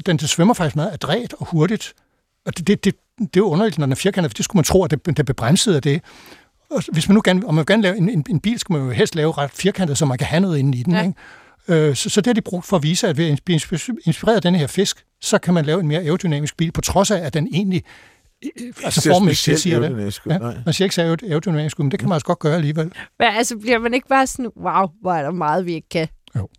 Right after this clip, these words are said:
Speaker 1: Jo mere man kigger på det, jo mere får man respekt for det. Nu var I jo selv inde på det der med edderkopperne tidligere, ikke? Altså det, man ser på nogle af de tilsyneladende kræ, som vi ikke rigtig har respekt for, for, ser på planter. En ting, jeg også har kigget lidt på på et tidspunkt, det var, øh, det, der hedder, øh, suntracking. Så man følger solen,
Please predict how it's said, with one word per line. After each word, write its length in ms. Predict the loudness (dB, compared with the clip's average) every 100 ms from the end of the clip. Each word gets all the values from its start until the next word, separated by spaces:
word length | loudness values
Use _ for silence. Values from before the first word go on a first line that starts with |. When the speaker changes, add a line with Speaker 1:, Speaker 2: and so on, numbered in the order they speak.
| -20 _
Speaker 1:
Jo 40 | 0
mere 100 | 0
man 100 | -2
kigger 260 | -4 -2
på 180 | 0 0
det, 60 | 0
jo 80 | 0
mere 160 | 0
får 140 | -2 -2
man 160 | -2
respekt 320 | -4 -4 -4
for 220 | -6 -8 -6
det. 120 | -8 -10
Nu 220 | 0 4
var 80 | 4
I 60 |
jo 100 | 4
selv 220 | 2 0 0
inde 140 | -2
på 100 | -2
det 120 | -2
der 60 | -2
med 120 | -2
edderkopperne 500 | -4 -6 -4 -4 -4
tidligere, 320 | -4 -4 -2 -4
ikke? 80 | -2
Altså 120 | 2
det, 80 | 4
man 100 | 4
ser 160 | 2
på 100 | 4
nogle 300 | 2 2 0
af 60 | -2
de 220 | -2 -2 -2
tilsyneladende 800 | -4 0 2 4 4 4 2 0 -6
kræ, 320 | -4 0 0 -2
som 200 | -2 -2
vi 80 |
ikke 140 | -2 -4
rigtig 200 | -2 -2
har 160 | -4
respekt 300 | -8 -4 -4
for, 140 | -4 -8
for, 180 | -8 -10 _
ser 160 | -2 0
på 120 | 0
planter. 480 | -4 -2 -2 0 -4 -2
En 60 | 0
ting, 200 | 2 2
jeg 80 | 0
også 160 | 0
har 40 | -2
kigget 280 | -2 0
lidt 120 | -2 -2
på 120 | -6
på 100 | -6
et 60 |
tidspunkt, 440 | -2 -2 -2 -2 0
det 80 | 0
var, 180 | 0 0
øh, 100 | -2 -2 -2 -2
det, 120 | -2
der 200 | -2 0
hedder, 320 | 0 0 -2 -4
øh, 180 | -4 0
suntracking. 720 | 2 2 2 -2 -2 -4 -2
Så 120 | 2
man 100 | 2
følger 280 | 4 4 4
solen, 460 | 2 0 0 0